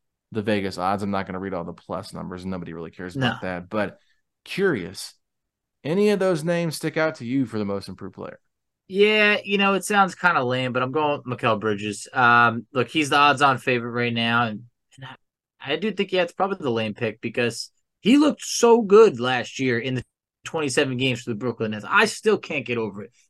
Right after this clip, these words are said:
Speaker 2: He looked like two to three times the player. He went from averaging seventeen points per game to twenty-six points per game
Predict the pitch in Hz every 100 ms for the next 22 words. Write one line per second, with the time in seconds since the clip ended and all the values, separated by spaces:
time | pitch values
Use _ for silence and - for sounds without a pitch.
0 | _ 185 262 247 240 202 220 202 - 208
1 | 196 175 196 - - 180 190 185 160 165
2 | - 160 135 98 - - - 185 208 185
3 | 185 180 170 175 156 - 165 165 151 170
4 | 151 160 160 - 135 139 143 131 120 -
5 | - 139 151 - - 135 - - 127 120
6 | 120 110 117